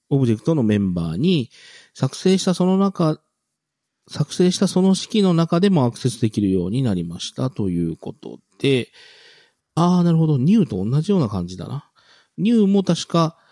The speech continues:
えーと、ニューで、えーと、デートタイムを全体カッコで囲っといてメソッド呼び出しみたいなのができるんですけど、クローンも、クローン自体をカッコで囲っ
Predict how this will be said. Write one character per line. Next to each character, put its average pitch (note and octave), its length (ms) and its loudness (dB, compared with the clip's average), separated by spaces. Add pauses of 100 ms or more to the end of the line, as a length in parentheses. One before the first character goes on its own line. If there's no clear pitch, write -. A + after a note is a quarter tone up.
(220)
え A#2+ 140 2
ー A2+ 40 -4
と、 A#2 120 -4
ニ D#3 160 2
ュ D#3 180 6
ー B2 60 0
で、 D3+ 360 2 (480)
え B2 140 0
ー A2 40 0
と、 G#2+ 120 -2
デ A2 240 2
ー - 20 -10
ト A#2 100 -2
タ A#2 200 0
イ G2 80 0
ム F#2 140 -2 (500)
を F3 280 2 (140)
全 C3+ 280 -2
体 B2 200 0
カ - 140 -2
ッ C#3+ 100 -6
コ C3 120 -2
で A#2+ 80 2
囲 C3 240 -2
っ D#3+ 40 -4 (100)
と F3+ 120 4
い E3+ 80 0
て F3 100 0
メ C#3+ 140 4
ソ B2+ 100 2
ッ A#2+ 80 -4
ド B2 80 2
呼 A#2+ 80 4
び G#2+ 80 0
出 F2+ 80 0
し - 140 -10
み F2+ 100 -12
た - 80 -12
い - 20 -12
な E2 60 -14
の E2+ 60 -14
が F2 60 -14
で F2 100 -16
き F#2+ 100 -10
る F#2 140 -10
ん - 20 -20
で - 80 -20
す - 60 -20
け C#3+ 100 -4
ど、 C#3+ 140 -4
ク - 160 0
ロ A#3 80 2
ー A3+ 140 2
ン F#3+ 180 0
も、 G#3 240 2 (500)
ク - 140 0
ロ F#3+ 80 2
ー F#3+ 120 4
ン F3+ 40 4
自 E3 160 2
体 E3 260 0
を E3 80 -2
カ - 140 -2
ッ D3+ 100 -6
コ C3+ 140 -4
で B2+ 60 0
囲 B2 260 -6
っ C#3 40 0